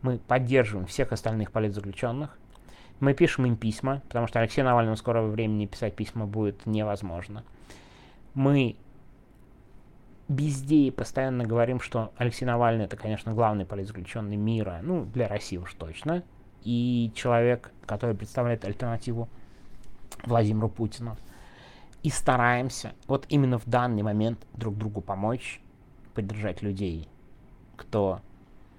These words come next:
кому можно помочь из заключённых, кто остаётся в России, общаться с ними, говорить с ними, показывать, что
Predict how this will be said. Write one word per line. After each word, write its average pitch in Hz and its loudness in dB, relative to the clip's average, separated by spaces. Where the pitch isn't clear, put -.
кому 92 -12
можно 180 6
помочь 165 4
из 139 -4
заключённых, 143 -4
кто - -6
остаётся 98 -6
в 98 -4
России, 170 0
общаться 151 0
с - -6
ними, 151 0
говорить 107 0
с - -10
ними, 147 2
показывать, 123 4
что 110 4